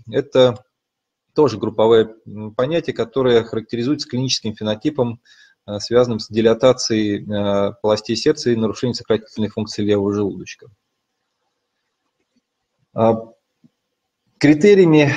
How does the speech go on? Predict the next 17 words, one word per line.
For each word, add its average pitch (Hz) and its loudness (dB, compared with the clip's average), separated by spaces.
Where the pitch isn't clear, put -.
миокардита 143 2
очень 135 0
важными 123 2
являются, 123 0
безусловно, 117 -4
э, 107 -4
гистоиммунология, 113 -2
иммуногистохимические, 127 -4
а, 113 2
с-, - -18
и, 143 0
м, 117 -2
а, 117 4
они 131 0
четко, 143 2
э, 110 2
верифицированы 127 -2